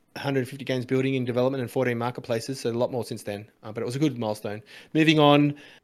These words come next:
Across the Ages, number one app in France as well as Australia. I think that was just, like, the, the sign of them starting to, to, you know, to go big, and held that number for one in France for twelve weeks straight. So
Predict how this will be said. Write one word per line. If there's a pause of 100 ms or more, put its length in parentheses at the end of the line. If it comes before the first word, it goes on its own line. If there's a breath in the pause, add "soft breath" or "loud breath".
(220)
Across
the
Ages,
number
one
app
in
France
as
well
as
Australia.
I
think
that
was
just,
like, (260)
the, (120)
the
sign
of
them
starting
to, (240)
to, (320)
you
know,
to
go
big,
and
held
that
number
for
one
in
France
for
twelve
weeks
straight.
So